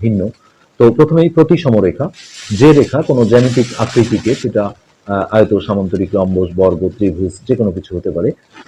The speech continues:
হুম, যে রেখা কোনো জ্যামিতিক আকৃতিকে এমন দুটি অংশে ভাগ করে যাদের একটি অপরটির সাথে মিলে যায়, তো সেই রেখাটাকে বলা হয়, হুম, প্রতিসম রেখা। যেমন, আহ, ধরো, আহ, যে আমরা, উম, যদি, আহ, এরকম একটা ত্রিভুজ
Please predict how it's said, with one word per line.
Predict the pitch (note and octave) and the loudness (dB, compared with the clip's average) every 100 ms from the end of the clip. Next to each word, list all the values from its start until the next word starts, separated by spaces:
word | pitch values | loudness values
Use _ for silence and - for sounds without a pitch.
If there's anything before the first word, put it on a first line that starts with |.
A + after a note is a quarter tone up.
| - | -10
হুম, | B2 - _ _ | -8 -10 _ _
যে | G2+ C3 | 2 4
রেখা | C3 B2+ | 4 2
কোনো | D3+ C3 | -2 0
জ্যামিতিক | A2 A#2 A#2+ B2+ A#2+ | 4 4 4 2 2
আকৃতিকে | G#2+ A#2 G#2+ A2 D3+ - | 0 0 -2 -2 -2 0
এমন | B2 D#3+ D#3+ | 2 2 2
দুটি | D3 D3 | 2 2
অংশে | A#2 G2+ G#2+ | 0 -2 -4
ভাগ | F#2 G2+ - | -4 -6 -2
করে | G2+ | 0
যাদের | C#3 G#2+ G2+ - - _ _ - | 2 2 2 -2 -6 _ _ -4
একটি | B2 C3+ C#3 | -2 0 2
অপরটির | A2 A2+ - A2+ - | 2 0 -2 -2 -6
সাথে | F#2 G#2 | -4 -2
মিলে | A2+ A#2+ F2+ | 2 2 2
যায়, | C2 - _ _ _ _ _ | -2 -12 _ _ _ _ _
তো | A#2 A2 | 0 0
সেই | - D#3 | 4 4
রেখাটাকে | C#3+ B2+ B2 A#2 A#2+ | 4 2 2 2 4
বলা | G#2 F#2 | 2 2
হয়, | D#3 - _ | -2 -4 _
হুম, | A#2+ D2 - | -8 -4 2
প্রতিসম | D3 B2+ - F#2+ | 2 2 -4 -6
রেখা। | D#2 - _ _ _ _ _ _ | -6 -10 _ _ _ _ _ _
যেমন, | A#2+ C3+ A#2+ - | 0 2 2 0
আহ, | B2 A#2 | 0 2
ধরো, | A2 A#2+ A#2 A2 - _ - | 4 4 4 4 -4 _ -4
আহ, | A2 G#2+ | 0 2
যে | G2 G#2+ | 2 2
আমরা, | G#2 G2+ | 4 2
উম, | G2+ A2 G#2+ G#2 | 2 0 0 0
যদি, | G2 G2+ G2 C3+ - - - - | 0 0 -2 -4 -8 -20 -18 -10
আহ, | F#2 - | -8 -2
এরকম | A#2+ A#2+ G#2+ | 0 2 0
একটা | G#2+ | -2
ত্রিভুজ | G#2 D3 G#2 A2 F2 - | 0 2 4 2 -2 -6